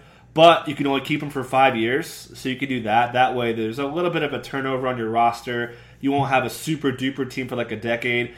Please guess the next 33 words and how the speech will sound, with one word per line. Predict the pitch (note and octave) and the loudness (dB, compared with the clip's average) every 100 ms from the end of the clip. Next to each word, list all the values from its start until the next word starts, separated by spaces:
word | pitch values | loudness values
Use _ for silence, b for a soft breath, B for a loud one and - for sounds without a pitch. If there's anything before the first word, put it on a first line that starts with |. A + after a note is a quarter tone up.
| B B | B B
And | D3 E3+ | -2 2
that | G3+ | 2
works | F#3 - | 2 0
better | E3+ E3 | 2 2
in | A#2+ | -2
football | B2+ C#3 F3 F3 F3 - | -6 -6 0 2 2 -2
because | C#3 C3+ A#2+ A2+ A2+ - - F#3+ | -4 0 2 0 -6 -12 -18 -8
usually | B3+ G#3+ F3 | -4 0 0
in | C3+ | 0
football | D3+ D3 A#2+ | -4 0 0
you're | A#2 | 2
not | C#3 C#3 | 2 2
gonna | C3 C3 | 0 0
have | B2+ | 0
a | A#2 | 2
guy | A#2+ | 0
dominate | A2 B2 B2+ B2 A#2 A2 | 2 0 0 -2 -6 -6
for | A#2 | -8
a | G#2 | -6
decade. | B2 B2+ A#2+ G#2+ A2 B B - | -2 -2 -2 -6 -8 B B -4
Whereas | C3+ C3 B2+ | -2 0 -2
in | |
basketball, | B2 C#3 C#3+ - A#2 A2 G#2+ - B B - | 0 2 2 -2 -2 0 0 -2 B B -10
look | C3 | -8
at | B2 | -6
LeBron. | G#2 C#3+ C3 G2 | -4 -2 -2 -2
He's | A2+ | -8
gonna | C3 A2 | -10 -10
dominate | A2+ B2+ A#2 A2+ | -4 -4 -4 -8
for, | B2+ | -10
like, | A#2+ | -10
twenty | - C#3+ B2+ A#2+ | -8 -6 -6 -6
years. | D#3 A#2+ - | -6 -6 -10